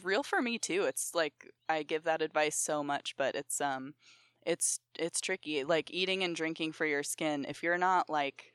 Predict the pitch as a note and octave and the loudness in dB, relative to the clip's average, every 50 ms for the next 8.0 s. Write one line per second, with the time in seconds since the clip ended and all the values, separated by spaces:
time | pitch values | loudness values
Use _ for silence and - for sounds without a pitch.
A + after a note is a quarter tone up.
0 | _ - - D3 D3 D3+ - F3 F3 F3+ F3+ F#3+ G3 G3+ G3+ - _ _ _ _ | _ 0 0 2 2 2 0 0 0 0 0 -2 -2 -4 -4 -10 _ _ _ _
1 | _ - - _ _ _ _ _ - F3+ F3 - - - - - F#3 - - - | _ -20 -20 _ _ _ _ _ -6 -6 -4 -4 -8 -8 -6 -6 -6 -6 -6 -10
2 | - - D#3+ D#3+ E3+ E3+ - - _ _ - - _ _ _ _ _ D#3+ F3 F#3 | -12 -16 -16 -8 -8 -8 -8 -8 _ _ -20 -20 _ _ _ _ _ -8 -6 0
3 | G3+ A#3 B3+ A#3 - - - _ _ D#3+ E3 E3+ E3+ E3 D3 C3 - _ _ _ | 4 4 4 4 2 -4 -16 _ _ -4 -4 -2 -2 -2 -4 -4 -10 _ _ _
4 | D#3+ C#3+ C#3 C3+ B2+ C#3+ D3 - - B2+ G#2+ G#2+ - - - A#2 F#2 B1+ - - | -6 -6 -6 -6 -4 -4 -4 -2 -2 -4 -6 -6 -8 -6 -4 -2 -2 -2 -4 -6
5 | E3 - D3+ C#3+ - D3+ D3 - - - F#3 F3+ F3 - - C#3+ C#3+ C#3 C#3 C#3 | -8 -8 -8 -6 -6 -8 -6 -6 -6 -8 -8 -8 -8 -6 -4 -4 -2 0 2 2
6 | C#3 C#3 - C#3 C#3 C#3 C3+ C3+ C3+ C3+ C3+ C3 C3 - - C3+ B2+ B2+ A#2+ B2+ | 2 0 -2 -4 -4 -4 -4 -6 -6 -8 -8 -6 -6 -6 -8 -8 -10 -8 -6 -4
7 | B2+ B2+ B2 C3 C3+ C3 A#2+ B2+ C3 - - C3 B2 - - D3+ D3+ D3+ D3 D3 | -4 -4 -4 -4 -6 -8 -8 -6 -6 -6 -4 -4 -8 -8 -4 -2 0 0 0 -2